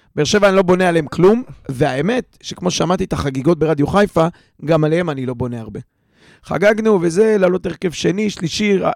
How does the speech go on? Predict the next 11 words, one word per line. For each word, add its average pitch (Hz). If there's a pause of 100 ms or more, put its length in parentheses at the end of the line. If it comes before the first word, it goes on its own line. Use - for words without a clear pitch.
חשוב 170
רק 196
הגב-, 175
תראה, 180
שתי -
הקבוצות 175
האלה, 185 (320)
העונה 160
נגמרה, 147 (420)
רק 175
הגביע. 135